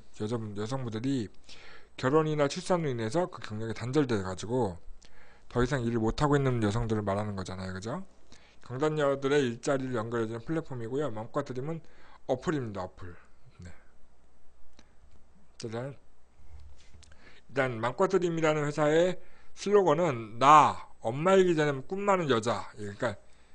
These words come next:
"엄마이기 전에 꿈이 많은 여자"라는 이제 슬로건을 가지고 하는 회사고요. 경단녀들의 일자리 해소를 위해서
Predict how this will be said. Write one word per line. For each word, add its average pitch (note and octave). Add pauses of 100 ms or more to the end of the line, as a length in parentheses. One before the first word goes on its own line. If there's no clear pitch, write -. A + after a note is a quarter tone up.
(200)
"엄마이기 D3
전에 A#2+ (160)
꿈이 E3
많은 A#2
여자"라는 A2+
이제 G2+
슬로건을 C#3+
가지고 G#2
하는 A2+
회사고요. B2 (880)
경단녀들의 D3 (140)
일자리 C3+
해소를 E3
위해서 D3+